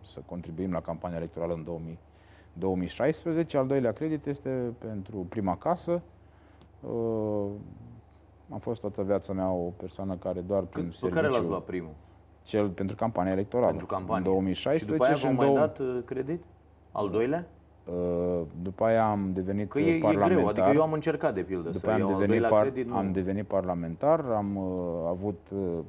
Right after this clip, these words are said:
Speaker 1: la creditul prima casă, pui casa ca și garanție. Între timp, uh, Dumnezeu să ierte, mama mea a decedat și am vândut și apartamentul ei. Și mi-am luat această casă și am făcut acest credit. Pe
Speaker 2: Am
Speaker 1: douăzeci și unu
Speaker 2: înțeles.
Speaker 1: de ani.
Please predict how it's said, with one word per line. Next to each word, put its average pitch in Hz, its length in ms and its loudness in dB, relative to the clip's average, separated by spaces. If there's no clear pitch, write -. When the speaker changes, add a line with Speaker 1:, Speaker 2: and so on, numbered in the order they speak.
Speaker 1:
la 90 100 -2
creditul 95 400 -4
prima 90 260 -2
casă, 98 280 -2
pui - 300 -2
casa 101 320 0
ca 90 160 -4
și - 200 -12
garanție. 117 560 -4
Între 120 240 -2
timp, 107 420 -4
uh, 104 60 -8
Dumnezeu 95 280 -4
să - 120 -10
ierte, 92 180 -8
mama 92 200 -2
mea 90 180 -2
a 87 60 0
decedat 87 500 -2
și - 140 -16
am 87 140 -6
vândut 87 220 -4
și 95 100 -8
apartamentul 85 680 -6
ei. 202 240 0
Și - 240 -10
mi-am 135 380 0
luat 135 180 2
această 110 380 -2
casă 139 420 0
și - 140 -12
am 113 100 -12
făcut 92 240 -16
acest - 180 -18
credit. - 260 -20
Pe - 680 -20
Speaker 2:
Am 90 80 -6
Speaker 1:
douăzeci 82 360 -2
și - 100 -14
unu 80 100 -12
Speaker 2:
înțeles. 76 60 -12
Speaker 1:
de 73 80 -12
ani. 71 100 -16